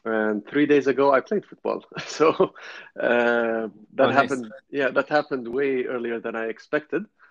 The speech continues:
Speaker 2: Yeah.
Speaker 1: Um, yeah, it, it felt good. Uh, uh, all was great, um, and the injury responded well.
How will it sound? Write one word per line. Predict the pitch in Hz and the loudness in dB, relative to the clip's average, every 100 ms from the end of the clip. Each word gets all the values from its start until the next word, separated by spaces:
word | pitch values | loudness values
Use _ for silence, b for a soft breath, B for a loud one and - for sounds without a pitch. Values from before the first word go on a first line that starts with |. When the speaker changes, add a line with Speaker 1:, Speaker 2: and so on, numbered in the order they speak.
| b b _ | b b _
Speaker 2:
Yeah. | 120 113 110 110 | -2 0 0 0
Speaker 1:
Um, | 110 107 107 - _ _ _ - - _ - | -2 -6 -8 -16 _ _ _ -20 -20 _ 2
yeah, | 135 113 | 4 4
it, | 135 180 | -2 -6
it | 165 | -2
felt | 202 180 147 | -2 -2 -2
good. | 151 - | -4 -2
Uh, | 139 | -6
uh, | - 131 117 | -4 -4 -6
all | 143 135 135 | -4 -4 -4
was | 120 | -8
great, | 104 120 131 135 - | -8 -6 -6 -8 -18
um, | - 110 104 101 98 101 - | -10 -6 -4 -6 -6 -10 -8
and | 107 95 | -6 -2
the | 110 | -2
injury | 117 117 | 0 0
responded | 113 104 117 107 | 0 0 -2 0
well. | 107 | -2